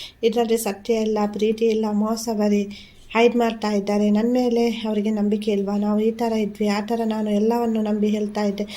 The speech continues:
but ಇವರೇ ಯಾಕೆ ನನ್ನಿಂದ ಹೈಡ್ ಮಾಡ್ತಾ ಇದ್ದಾರೆ?" ಆ ಥರ ಎಲ್ಲ ಅವ್ರಿಗೆ ನೆಗೆಟಿವ್ ಭಾವನೆ ಬರಲಿಕ್ಕೆ ಸ್ಟಾರ್ಟ್ ಆಗುತ್ತೆ.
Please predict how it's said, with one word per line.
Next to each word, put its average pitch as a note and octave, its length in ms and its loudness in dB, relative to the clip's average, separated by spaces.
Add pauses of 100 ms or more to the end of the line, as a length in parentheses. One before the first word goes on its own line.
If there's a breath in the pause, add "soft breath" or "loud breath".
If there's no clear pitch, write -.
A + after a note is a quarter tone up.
(200 loud breath)
but A#3+ 160 0
ಇವರೇ B3 280 4
ಯಾಕೆ A#3+ 220 0
ನನ್ನಿಂದ A3+ 480 -2
ಹೈಡ್ G#3 280 0
ಮಾಡ್ತಾ G#3 380 -2
ಇದ್ದಾರೆ?" G3+ 280 0
ಆ G#3+ 120 2
ಥರ A#3+ 280 -2
ಎಲ್ಲ G#3+ 140 2
ಅವ್ರಿಗೆ G#3 240 2
ನೆಗೆಟಿವ್ G#3 500 4
ಭಾವನೆ G#3+ 680 -4 (120)
ಬರಲಿಕ್ಕೆ G#3 360 2
ಸ್ಟಾರ್ಟ್ G3+ 400 -2
ಆಗುತ್ತೆ. G3+ 460 -2